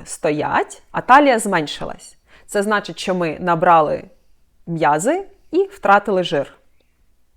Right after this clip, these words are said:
Якщо вага не змінилась, а талія збільшилась, це значить, що ми набрали жир.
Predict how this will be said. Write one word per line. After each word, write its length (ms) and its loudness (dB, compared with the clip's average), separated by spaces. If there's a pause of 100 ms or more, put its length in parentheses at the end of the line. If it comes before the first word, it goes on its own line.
(640)
Якщо 260 -2
вага 320 4
не 240 0
змінилась, 560 -4
а 80 -6
талія 340 2
збільшилась, 680 -6 (180)
це 120 -6
значить, 320 -6
що 140 -8
ми 140 -4
набрали 480 -2
жир. 320 -2